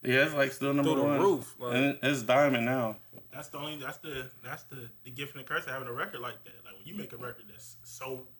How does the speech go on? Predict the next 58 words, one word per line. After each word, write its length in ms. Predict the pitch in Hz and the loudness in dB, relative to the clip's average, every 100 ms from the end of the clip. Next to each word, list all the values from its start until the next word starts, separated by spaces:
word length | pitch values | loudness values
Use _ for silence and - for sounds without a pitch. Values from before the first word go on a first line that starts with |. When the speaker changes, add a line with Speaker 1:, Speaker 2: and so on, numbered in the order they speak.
| - - - - - - - - - - | -20 -20 -20 -20 -20 -20 -20 -20 -20 -12
Speaker 3:
you 140 | 170 | -6
know 60 | 170 | -4
what 80 | 170 | -4
I 40 | |
mean, 80 | 120 | 2
Speaker 1:
Your 80 | 117 | 2
Speaker 3:
so 100 | 117 | 6
Speaker 1:
first 200 | 120 127 | 6 8
Speaker 3:
crazy 260 | 127 135 127 | 8 8 10
Speaker 1:
record. 100 | - | 8
Speaker 3:
like 160 | - | 6
that, 340 | 208 254 254 190 | 4 6 4 4
like, 300 | 190 170 160 - - - 151 | 6 6 2 -10 -20 -20 -18
n-, 160 | 160 - - - - | -16 -18 -20 -20 0
everything 340 | 196 214 202 202 | 0 2 -2 -2
else 140 | 208 | -2
that 160 | 196 208 | -4 -8
you 60 | |
drop 300 | 170 220 277 | 0 0 0
is 80 | 202 | 0
like, 260 | 185 175 165 | 0 0 0
uh, 280 | 190 196 190 - - | 0 2 0 -4 -6
'cause, 160 | 202 | 0
like, 180 | 202 185 | 2 2
th-, 160 | 180 185 | 0 2
that 160 | 247 | 6
record's 240 | 247 233 - | 6 4 2
still 220 | 240 220 | 2 2
moving, 300 | 302 370 - - - | 0 0 -2 -14 -12
you 60 | |
know 100 | 170 | -8
what 80 | 185 | -6
I 40 | |
mean? 160 | 208 220 | -8 -8
Speaker 2:
Same 280 | 214 190 185 | 0 4 4
Speaker 3:
So 0 | |
Speaker 2:
thing 180 | 190 185 | 4 4
that 80 | |
happened 260 | 185 185 185 | 4 2 0
with, 140 | 185 | 2
um, 200 | 185 180 | 2 4
Old 180 | 185 185 | 2 4
Boy. 140 | 190 185 | 4 6
It 80 | |
wasn't 240 | 196 180 170 | 6 4 4
on 100 | 156 | 2
the 100 | 151 | 0
same 340 | - 175 147 | 2 4 4
scale, 580 | 127 - 151 175 202 202 | -2 -6 2 4 4 4
but 360 | 151 143 123 - | 2 -2 -2 -2
Trinidad 460 | 180 180 175 175 | -2 0 0 0
James, 400 | 151 190 143 110 | -2 -2 -4 -4
you 80 | 139 | -4
know 60 | 139 | -2
what 60 | |
I 20 | 143 | -2
mean? 140 | 139 | 0
That, 200 | 139 127 | 0 -2